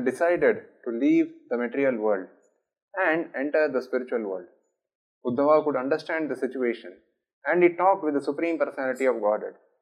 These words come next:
The verse quoted above is an excerpt from their conversation.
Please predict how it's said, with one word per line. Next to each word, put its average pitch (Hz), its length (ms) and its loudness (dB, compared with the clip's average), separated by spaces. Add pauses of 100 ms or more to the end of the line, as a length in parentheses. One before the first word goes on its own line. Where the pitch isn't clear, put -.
(300)
The 117 80 2
verse 143 300 0
quoted 156 280 0
above 147 360 0
is 139 180 0
an 143 380 -6 (1080)
excerpt 135 580 0 (100)
from 143 340 -2
their 135 300 2
conversation. 117 760 -2